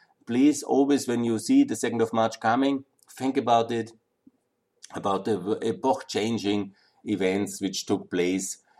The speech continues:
in the cold border regions, uh, of Manchuria with Russia.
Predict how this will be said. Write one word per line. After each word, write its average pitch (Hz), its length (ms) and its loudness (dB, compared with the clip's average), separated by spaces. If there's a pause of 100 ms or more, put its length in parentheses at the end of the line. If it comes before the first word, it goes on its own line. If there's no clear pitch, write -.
(280)
in 95 200 -2
the 92 120 0
cold 98 640 0
border 92 460 2
regions, 98 680 -2
uh, 90 320 -2
of 90 200 -2
Manchuria 98 760 0
with 92 260 -4
Russia. 107 480 4